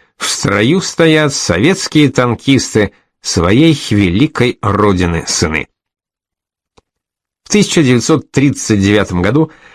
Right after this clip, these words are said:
на экраны страны вышел кинофильм "Трактористы". В нём прозвучал марш танкистов "Броня крепка"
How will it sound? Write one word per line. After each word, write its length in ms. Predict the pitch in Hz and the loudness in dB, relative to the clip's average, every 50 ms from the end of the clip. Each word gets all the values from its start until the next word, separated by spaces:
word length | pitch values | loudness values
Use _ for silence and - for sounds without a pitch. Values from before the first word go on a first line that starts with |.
| _ _ _ | _ _ _
на 140 | - 131 151 | 0 0 2
экраны 320 | 156 - 214 214 208 202 | 2 2 2 2 2 0
страны 420 | - - - 165 170 175 196 185 143 | 0 0 0 0 2 2 2 2 2
вышел 400 | 135 180 185 - - 180 175 147 | 4 2 2 2 0 0 -2 0
кинофильм 640 | - - 151 156 147 - - 170 170 160 156 147 | 0 0 2 2 0 0 2 2 2 4 2 2
"Трактористы". 920 | 139 - 135 143 139 - - - 143 147 147 139 120 - - - - - - _ _ _ _ _ _ _ _ _ _ _ _ _ _ _ _ | 0 0 0 -2 -2 -2 -2 0 0 2 2 0 0 -2 -4 -6 -8 -8 -8 _ _ _ _ _ _ _ _ _ _ _ _ _ _ _ _
В 280 | - - 82 90 98 | -4 -2 0 2 2
нём 320 | 110 131 165 202 208 196 170 | 4 4 4 4 4 2 0
прозвучал 720 | - - 143 147 143 120 104 110 117 113 - - 131 127 | 0 0 0 0 2 0 0 0 0 0 2 0 2 2
марш 460 | 120 110 107 110 110 104 101 - - | 2 2 2 2 0 0 -2 -6 -6
танкистов 920 | - - 90 85 80 - - - 165 170 - - - - 160 143 - - - - _ | -4 -4 -4 -4 -4 -6 -2 0 0 0 0 -2 -2 -2 -2 -2 -2 -8 -12 -10 _
"Броня 560 | - 95 90 95 104 104 104 104 110 123 123 | -4 -2 -2 0 0 0 0 0 0 0 -2
крепка" 840 | 120 - - - 113 117 - - - - - 117 117 113 110 101 | -2 -4 -4 -2 -2 -2 -4 -6 -10 -4 -2 0 0 0 -2 -4